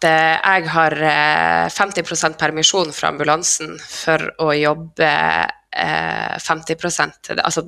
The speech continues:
den andre femti prosenten min i et vikariat på A M K da. Eh, så nå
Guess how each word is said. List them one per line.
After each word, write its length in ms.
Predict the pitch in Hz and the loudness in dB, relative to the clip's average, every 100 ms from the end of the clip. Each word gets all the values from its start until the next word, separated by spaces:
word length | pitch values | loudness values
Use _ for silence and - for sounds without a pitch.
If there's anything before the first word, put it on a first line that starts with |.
| - | -2
den 360 | 147 143 151 175 | -4 -4 -8 -2
andre 260 | 160 160 160 | 0 0 0
femti 280 | 147 - | -2 -6
prosenten 520 | 165 170 160 156 - 165 | -8 -2 -2 -4 -8 -4
min 200 | 165 165 | -4 -2
i 40 | |
et 160 | 151 - | -2 -2
vikariat 640 | 156 156 156 165 - - | -4 0 2 2 0 -10
på 160 | - 160 | -4 -2
A 160 | - 156 | 0 0
M 120 | 147 | -2
K 260 | - 190 - | 0 2 2
da. 140 | - - _ - - - - - | -2 -6 _ -16 -14 -14 -18 -6
Eh, 160 | - 170 | 0 0
så 220 | 170 180 | 0 -2
nå 180 | 185 214 | 0 4